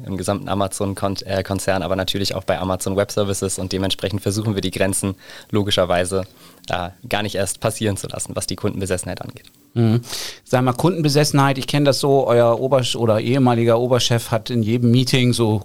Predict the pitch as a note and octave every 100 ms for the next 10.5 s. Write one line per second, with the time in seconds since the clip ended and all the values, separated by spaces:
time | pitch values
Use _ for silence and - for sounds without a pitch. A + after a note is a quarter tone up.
0 | - - B2 B2+ A#2 G#2+ A2+ B2+ B2 B2
1 | A#2+ - - - C#3+ D3 A2 A2+ B2+ -
2 | - A#2+ A2 A2+ - G#2 A#2+ A#2 A2 A2
3 | - G#2 A2 F#2+ G#2+ G2+ - A2 A2+ -
4 | C3 B2 A2 - _ _ - - G#2+ A#2
5 | A#2 - - - D3+ D#3 C#3+ D3 C#3+ _
6 | - A2+ A#2 A2 G#2 - C3+ C3 G#2+ A2
7 | - _ _ _ _ G#2 G#2+ G#2 - _
8 | _ C3+ B2+ A#2+ A2 A2 C#3+ C#3+ C#3 C#3
9 | C3 B2+ A#2+ A#2+ A2 G#2 G#2 - A2 G#2
10 | G2+ - G2 F#2+